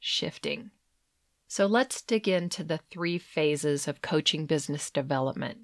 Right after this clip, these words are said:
The first phase is called the startup phase.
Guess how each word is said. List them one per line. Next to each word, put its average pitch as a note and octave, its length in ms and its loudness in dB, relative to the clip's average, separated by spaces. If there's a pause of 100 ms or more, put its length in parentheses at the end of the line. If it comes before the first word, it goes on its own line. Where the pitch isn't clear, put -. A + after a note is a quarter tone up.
(1300)
The G#3+ 80 2
first - 520 2
phase F3 560 4
is - 120 0
called G3 280 2
the G3 80 4
startup E3+ 600 2
phase. - 600 -6